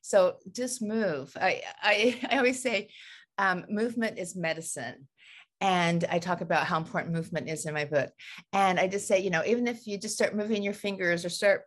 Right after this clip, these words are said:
m-, moving your neck and, and stretching different, different muscles in your body, and then get up and walk in circles,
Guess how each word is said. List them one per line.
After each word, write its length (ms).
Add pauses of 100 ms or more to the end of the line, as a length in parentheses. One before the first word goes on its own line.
(320)
m-, 140
moving 380
your 140
neck 320
and, 200
and 220
stretching 640 (260)
different, 320 (220)
different 300
muscles 320
in 80
your 100
body, 460
and 100
then 100
get 160
up 140
and 80
walk 220
in 40
circles, 540